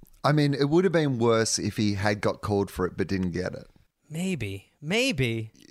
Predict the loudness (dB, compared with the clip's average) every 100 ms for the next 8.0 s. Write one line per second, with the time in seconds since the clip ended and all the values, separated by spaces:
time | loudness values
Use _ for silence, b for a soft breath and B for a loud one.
0 | -20 b b b 2 4 6 4 4 4
1 | 2 2 2 0 -2 -2 0 0 -2 -2
2 | -2 0 -2 -2 0 0 0 0 0 0
3 | -2 0 0 0 -2 0 0 0 -4 -4
4 | -4 0 0 2 0 0 -2 -2 -2 -4
5 | -2 0 0 -2 -6 -16 -14 -8 -6 -6
6 | -6 -8 -6 -6 -6 -8 -8 -6 -6 -6
7 | -6 -8 -8 -12 _ -16 -10 -8 -8 -10